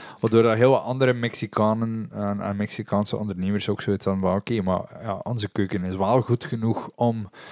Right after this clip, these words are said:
in de kijker te zetten." Ehm, want aan het ding is natuurlijk, Mexico is een land van, van, van migratie. Mexico is een land waar dat de, de Spanjaarden de boel eigenlijk op zijn kop gezet hebben en, eh, jarenlang gedomineerd hebben. Tot, tot begin, eh, negentiende, twintigste eeuw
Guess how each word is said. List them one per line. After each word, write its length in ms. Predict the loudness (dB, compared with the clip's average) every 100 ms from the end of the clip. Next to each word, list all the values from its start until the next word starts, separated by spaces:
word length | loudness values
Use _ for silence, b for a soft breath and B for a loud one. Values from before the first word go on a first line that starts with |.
| B
in 140 | -8 -6
de 100 | -2
kijker 360 | -2 -4 -6
te 120 | -4
zetten." 440 | -2 -2 -4 -8 -10 B B B -12
Ehm, 180 | -8 -6
want 240 | -2 -4 -2
aan 180 | -4 -4
het 140 | -4
ding 140 | -2 0
is 120 | 0
natuurlijk, 500 | -2 2 0 0 -2
Mexico 480 | -6 -6 -6 -2 0
is 100 | -2
een 120 | -2
land 340 | -2 -2 -8 -12
van, 360 | -4 -2 -2
van, 300 | -4 -6 -6
van 180 | -4 -4
migratie. 540 | -2 0 2 2 0 -4
Mexico 420 | -6 -8 -2 0
is 100 | 2
een 100 | 0
land 240 | -2 -4
waar 120 | -4 -2
dat 380 | 0 2 0 -2
de, 200 | -8 -8
de 80 | -8
Spanjaarden 680 | -6 -2 0 2 2 2 -2
de 100 | -4
boel 140 | 0 0
eigenlijk 320 | 0 -4 -4
op 100 | -6
zijn 160 | -4 -2
kop 160 | -2
gezet 320 | -2 -2 -2
hebben 280 | 0 0 -2 -4
en, 280 | -4 -2
eh, 160 | -2 -4 -6 -12 B B B B
jarenlang 500 | -2 2 4 4 0
gedomineerd 580 | 0 0 0 -2 -4 -2
hebben. 300 | -2 0 -2 -6 _ _ _ _ _ _ -12 2
Tot, 320 | 2 2 -4
tot 200 | 0 0
begin, 360 | 0 -2 0 2
eh, 160 | 2
negentiende, 580 | 0 0 -2 -2 -4 -4
twintigste 540 | -2 -4 -4 -8 -8 -2
eeuw 140 | -2